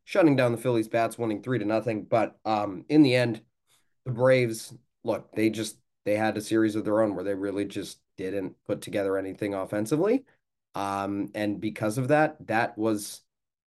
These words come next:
kind of their downfall. I mean, the Phillies scored nine and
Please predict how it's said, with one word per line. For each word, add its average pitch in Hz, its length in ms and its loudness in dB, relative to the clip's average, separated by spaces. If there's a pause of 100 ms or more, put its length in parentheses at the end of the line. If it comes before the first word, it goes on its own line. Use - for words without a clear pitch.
(280)
kind 120 240 0
of 139 60 4
their 143 100 4
downfall. 135 460 2
I 95 80 -6
mean, 101 360 -4
the 123 180 -2
Phillies 135 600 4 (240)
scored 113 380 0
nine 113 400 0
and 101 320 -2